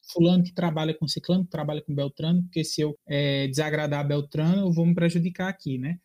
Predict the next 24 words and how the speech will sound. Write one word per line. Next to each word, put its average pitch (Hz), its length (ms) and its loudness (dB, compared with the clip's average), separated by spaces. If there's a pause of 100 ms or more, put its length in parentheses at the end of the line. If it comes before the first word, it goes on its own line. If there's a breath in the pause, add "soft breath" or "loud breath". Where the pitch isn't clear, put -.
(120)
E, 311 360 -2
assim, 277 340 2
a 214 100 2
gente 247 180 2
sabe 247 180 -4
que 262 100 -2
os 233 140 4
lobbies, 202 640 4
independentemente 214 920 2
de 170 120 4
ter 170 220 2
um 165 100 2
suborno 156 460 0
direto 143 360 -2
ou 139 40 -2
não, 170 180 0
existem. 220 520 0 (120)
Pessoas 185 320 -2
muito 226 180 4
poderosas 190 560 -2
na 175 100 6
indústria, 165 640 -2
né? 165 200 -2 (140)
Tem, 214 240 2